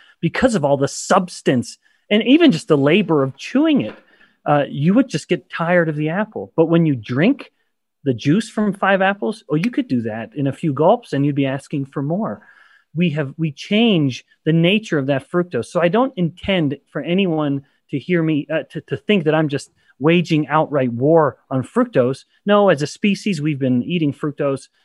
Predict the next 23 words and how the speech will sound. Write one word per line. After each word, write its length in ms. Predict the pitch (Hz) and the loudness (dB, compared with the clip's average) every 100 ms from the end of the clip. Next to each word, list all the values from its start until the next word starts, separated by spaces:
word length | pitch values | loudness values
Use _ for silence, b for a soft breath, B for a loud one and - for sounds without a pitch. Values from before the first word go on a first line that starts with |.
| _ | _
for 100 | - | -6
millennia, 680 | 123 120 175 220 165 135 131 b _ | -4 0 2 4 4 2 0 b _
but 180 | 147 - _ | -2 -2 _
albeit 420 | 151 135 156 123 - | 2 2 0 -2 -6
very, 400 | 113 139 180 156 | -2 4 6 4
very 400 | 123 120 110 107 | 2 -2 -4 -6
infrequently, 760 | 135 123 - 220 135 110 120 120 | -6 -4 -2 -2 -4 -6 -4 -4
especially 460 | 123 - 170 - 123 | -6 -4 -4 -2 -10
compared 400 | 120 - 139 120 | -12 -12 -10 -8
to 60 | |
how 100 | 127 | -6
we 100 | 117 | -6
eat 140 | 120 120 | -6 -8
it 120 | 98 | -6
now. 380 | 139 131 98 90 b b b b | -6 -6 -8 -14 b b b b
Now, 300 | 180 131 - _ _ _ _ _ | 0 2 -4 _ _ _ _ _
all 280 | 175 202 269 | 4 6 8
of 100 | 262 | 6
this, 200 | 180 185 | 2 0
so 100 | - | 0
these 220 | 160 247 | 2 2
two 140 | - 285 | 4 2
studies 520 | - 185 160 147 - | 4 4 4 0 -4